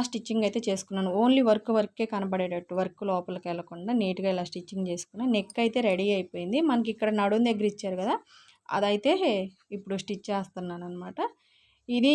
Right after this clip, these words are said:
మళ్ళీ బ్లౌజ్ స్టిచ్చింగ్ అయిపోయిన తర్వాత, అంటే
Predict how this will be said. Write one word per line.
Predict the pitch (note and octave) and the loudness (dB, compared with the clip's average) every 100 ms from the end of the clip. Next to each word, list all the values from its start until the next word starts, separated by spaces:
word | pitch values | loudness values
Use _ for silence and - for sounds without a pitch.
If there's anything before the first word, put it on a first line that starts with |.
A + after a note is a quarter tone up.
| D4+ | 6
మళ్ళీ | B3 A3 C4 | 6 6 4
బ్లౌజ్ | C#4 G#3+ G#3 A#3 A#3+ | 4 4 6 4 0
స్టిచ్చింగ్ | - G#3+ G#3 G#3+ G#3 | -4 -8 -6 -2 0
అయిపోయిన | F3+ F3 G3 F#3 | 0 -2 -4 -4
తర్వాత, | F3 E3 E3+ - | -4 -6 -6 -10
అంటే | F#3+ G3 | -8 0